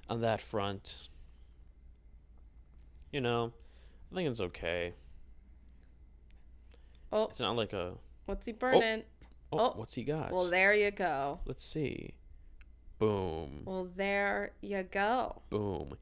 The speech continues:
Speaker 1: He had the red beret. He bought one and sent it.
Speaker 2: Just so he would think that he didn't kill the killer?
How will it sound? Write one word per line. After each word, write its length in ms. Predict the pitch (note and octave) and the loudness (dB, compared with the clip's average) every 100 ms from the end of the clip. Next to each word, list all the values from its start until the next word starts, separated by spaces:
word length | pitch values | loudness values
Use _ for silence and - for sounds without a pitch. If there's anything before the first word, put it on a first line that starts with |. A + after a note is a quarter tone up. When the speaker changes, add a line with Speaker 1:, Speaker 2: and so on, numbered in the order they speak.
| - | -16
Speaker 1:
He 460 | - - D#3 D#3+ C3+ | -4 -2 0 2 2
had 320 | A2+ G2+ - | 4 2 2
the 100 | F#2 | 0
red 260 | F2+ E2+ - | 0 0 -2
beret. 480 | D#2 D#2 - - - | -4 -4 -6 -10 -10
He 180 | A2 G2 | -6 -2
bought 420 | G#2 A2+ A2 - | 6 8 8 4
one 360 | G#2+ G#2+ G#2+ - | -2 -2 -4 -6
and 160 | G2 | -6
sent 420 | - - G2+ G2 | -4 -2 -2 -2
it. 440 | G2 F2+ - - - - - | -2 -4 -6 -14 -14 -16 0
Speaker 2:
Just 320 | A#3 A#3+ - | 2 4 4
so 120 | B3+ A3 | 4 2
he 280 | B3 A3+ | 2 -2
would 500 | - G3 G3+ G#3 G3 | -2 -8 0 2 2
think 240 | - G#3 G#3 | 2 0 0
that 140 | G3+ | -2
he 140 | G3 G3 | -2 -2
didn't 340 | G3 F#3+ F#3+ | 0 -2 -2
kill 240 | - F#3 F#3 | -2 -2 -2
the 80 | |
killer? 500 | F#3 G3 F#3 G3 A3+ | -4 -2 0 0 -2